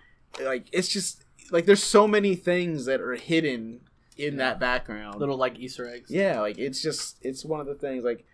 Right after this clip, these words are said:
Speaker 1: uh, I s-, read somewhere that the guy who plays Spider-Ham, oh, his name is, uh, Mulaney. I think it's Jeff Mulaney or something. John Mulaney. And, uh, he was on Broadway for a, a play called Oh Hello.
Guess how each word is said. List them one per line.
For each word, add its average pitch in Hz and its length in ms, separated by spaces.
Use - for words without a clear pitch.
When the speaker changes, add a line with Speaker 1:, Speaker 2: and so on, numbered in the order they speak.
Speaker 1:
uh, 123 220
I 135 60
s-, - 260
read 151 240
somewhere 139 400
that 120 300
the 120 100
guy 135 300
who 147 100
plays 131 280
Spider-Ham, 123 800
oh, 135 260
his 165 340
name 131 220
is, 113 260
uh, 110 320
Mulaney. 117 760
I - 40
think 131 160
it's 110 160
Jeff 135 200
Mulaney 120 400
or 107 60
something. 104 280
John 147 220
Mulaney. 113 380
And, 127 300
uh, 117 300
he 185 320
was 160 160
on 139 180
Broadway 135 520
for 120 240
a, 110 140
a 107 60
play 139 340
called 113 380
Oh 131 180
Hello. 120 640